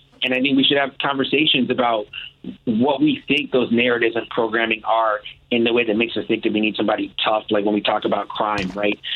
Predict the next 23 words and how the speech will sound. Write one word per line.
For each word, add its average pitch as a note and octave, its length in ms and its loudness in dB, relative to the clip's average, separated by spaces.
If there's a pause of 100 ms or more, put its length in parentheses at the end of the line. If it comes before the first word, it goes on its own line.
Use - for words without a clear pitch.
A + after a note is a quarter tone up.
(300)
Tough - 140 -2
on B2+ 160 -2
crime B2+ 240 0
is G#2+ 80 -2
something A#2 200 0
people A#2 220 0
talk A2+ 200 0
about A2+ 140 2
every A2 160 -2
decade, A#2 400 0
and G#2+ 120 -2
it G#2 60 -2
hasn't A2 300 -4
fixed A2+ 300 -2
it. G2 180 -2 (460)
And A#2 100 0
I A#2+ 60 -2
think C3+ 140 4
we C#3+ 80 4
should A#2 240 0
really B2 220 2
re-examine A2 840 0 (540)
roles A2+ 760 0